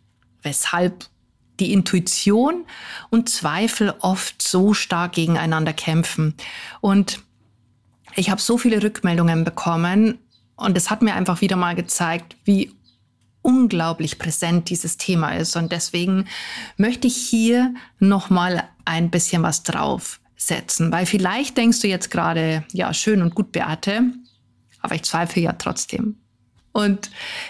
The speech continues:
genau darüber möchte ich heute mit dir sprechen. Ähm, viele Menschen interpretieren Zweifel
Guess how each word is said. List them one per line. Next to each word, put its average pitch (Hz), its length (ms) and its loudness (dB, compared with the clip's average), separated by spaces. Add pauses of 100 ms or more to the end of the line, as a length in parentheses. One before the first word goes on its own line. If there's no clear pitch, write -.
genau 214 720 4 (540)
darüber 175 420 0
möchte - 260 -2
ich - 120 -6
heute - 180 -4
mit - 140 -4
dir 165 80 -4
sprechen. - 580 -8 (1080)
Ähm, 185 580 2 (1800)
viele 294 300 4
Menschen 220 840 4 (1080)
interpretieren 190 1200 2
Zweifel 196 1040 0